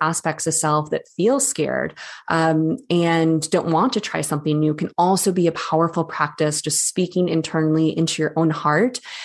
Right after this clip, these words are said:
uh, and that presence through grounding, using the breath, using an extended exhale and placing hands over the body, just a couple minutes a day, that in itself can be a huge, um, step in the right direction.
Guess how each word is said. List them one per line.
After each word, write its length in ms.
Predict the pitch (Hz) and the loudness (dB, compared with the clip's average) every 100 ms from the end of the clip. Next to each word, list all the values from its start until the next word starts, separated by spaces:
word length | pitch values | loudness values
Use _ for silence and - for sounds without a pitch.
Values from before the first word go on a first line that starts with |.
| - - | -8 -2
uh, 340 | 165 160 160 - 180 | 0 2 0 -2 0
and 580 | 175 165 165 165 156 - _ | 2 4 4 2 0 -6 _
that 160 | 170 - | -4 -4
presence 680 | - 175 170 190 180 170 - _ | -4 -2 0 2 2 0 -4 _
through 180 | - 175 | 0 0
grounding, 840 | 170 160 160 165 165 170 165 156 _ - | 0 0 2 2 4 4 2 -2 _ -2
using 480 | 170 190 190 208 | 2 2 4 2
the 40 | 202 | 2
breath, 340 | 170 156 160 | 2 0 -2
using 500 | 156 170 185 202 196 | 0 2 2 2 2
an 140 | 185 165 | 2 0
extended 600 | - - - 170 175 180 | -2 -4 0 2 2 2
exhale 500 | 160 156 - 156 156 | -2 -4 -4 0 0
and 100 | - | -2
placing 460 | 147 165 165 - 180 | -4 0 0 2 -2
hands 480 | 170 165 160 160 160 | -2 -2 0 0 0
over 200 | 160 156 | -2 0
the 100 | 156 | -2
body, 540 | 147 147 156 196 240 - - | 0 0 2 2 0 -6 -10
just 260 | - 269 - | -2 0 0
a 40 | |
couple 340 | - - 220 208 | -4 -2 0 2
minutes 380 | 196 185 180 165 | 4 2 0 -2
a 40 | |
day, 420 | 151 156 196 247 160 | 0 2 2 0 0
that 240 | 170 175 - | 0 0 0
in 80 | 180 | -2
itself 540 | - - 156 175 220 - - - | -2 -2 0 0 -2 -8 -14 -4
can 100 | 180 | 2
be 160 | 180 | 2
a 40 | 156 | 2
huge, 600 | - 190 196 180 156 - - - _ | 0 2 4 4 0 -6 -14 -20 _
um, 440 | 170 160 160 156 - - | 0 2 0 -2 -10 -4
step 280 | - 160 | -2 -2
in 60 | - | 0
the 60 | 156 | -2
right 140 | 143 | -2
direction. 480 | - - - - | -6 -6 -8 -8